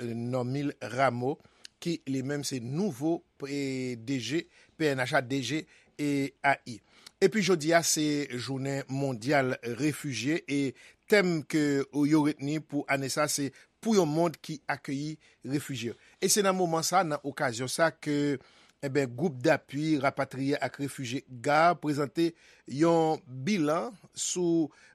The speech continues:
autorité dominicaine qui voyait tourner en Haïti plus passer soixante mille Haïtiens dans le mois mai deux mille vingt-quatre là, d'après bilan ça, un reportage Renan Toussaint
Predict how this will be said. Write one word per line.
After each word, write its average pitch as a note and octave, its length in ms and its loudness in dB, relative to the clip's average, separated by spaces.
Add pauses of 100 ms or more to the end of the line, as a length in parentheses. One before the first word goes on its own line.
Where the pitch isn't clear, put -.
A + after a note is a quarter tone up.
(100)
autorité E3 580 2
dominicaine D3+ 640 0
qui D#3+ 140 -6
voyait D3 320 -2
tourner D3+ 460 -4 (120)
en G3 140 0
Haïti D3 340 0
plus E3+ 240 -8
passer D#3 380 -6 (260)
soixante - 720 -2
mille E3 300 -2 (320)
Haïtiens D#3 800 -2
dans C#3 180 -4
le C#3 60 -6
mois D3 160 0
mai D3+ 240 0
deux C#3 140 -2
mille C3+ 160 -4
vingt-quatre C3 340 -6
là, D3+ 160 0 (300)
d'après C#3 500 0
bilan C#3+ 720 -4
ça, C#3 260 2 (260)
un D3+ 100 2
reportage C#3 800 -2
Renan E3+ 260 2
Toussaint C#3+ 400 -4